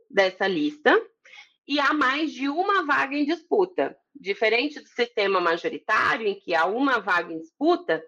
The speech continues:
aqui são du-, são mais de duas vagas. Então,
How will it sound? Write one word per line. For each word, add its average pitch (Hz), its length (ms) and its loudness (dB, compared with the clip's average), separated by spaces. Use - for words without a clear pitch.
aqui 185 580 0
são 277 200 2
du-, 202 320 -6
são 254 240 -2
mais 220 380 2
de 220 300 0
duas 277 320 -2
vagas. 143 480 0
Então, 175 760 0